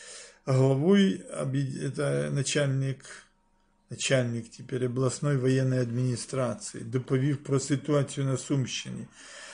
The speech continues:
Після початку курських операцій спостерігається зменшення обстрілів зі ствольної зброї та зменшення жертв серед цивільних.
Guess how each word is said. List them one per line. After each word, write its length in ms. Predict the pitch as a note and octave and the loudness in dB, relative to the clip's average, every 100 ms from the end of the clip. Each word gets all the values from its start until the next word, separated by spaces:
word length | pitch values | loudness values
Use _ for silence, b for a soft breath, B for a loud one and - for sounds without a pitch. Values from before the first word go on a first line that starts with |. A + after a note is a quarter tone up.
| B B B | B B B
Після 320 | F3+ E3+ F3 | 2 10 10
початку 600 | C3+ D#3+ - F3 B2+ D3+ | 10 8 10 8 8 4
курських 580 | C#3+ E3+ D3 - D3 - | 6 4 4 0 -4 -2
операцій 720 | C3+ D3+ D3 D3+ C3+ - C3 | 0 4 6 6 6 2 -4
спостерігається 1200 | - - C#3 - C#3+ C#3 C3 E3 F3+ F3 C3+ D#3 | -4 -4 -4 2 4 6 6 8 8 6 4 2
зменшення 800 | B2 A2+ F3 F3+ C3+ - C#3 C#3 | 2 8 12 12 8 4 2 4
обстрілів 680 | D3 C3 - - B2 A#2+ B2+ | 4 2 -4 -8 -6 -4 -6
зі 160 | A2 B2+ | -4 -6
ствольної 560 | - C#3+ D3 C3+ C3 | -4 2 4 4 2
зброї 500 | A#2 A2+ C3+ E3+ F3 | 0 0 4 8 8
та 180 | D#3 D3 | 6 0
зменшення 640 | A#2 C#3 D3 - D3 C3+ | 0 0 0 -2 -4 -4
жертв 320 | A#2 C#3 C3+ G#2 | -2 0 0 -4
серед 360 | - C3+ B2+ | -6 -6 -8
цивільних. 500 | - C3 B2+ - C3+ | -8 -4 -4 -6 -12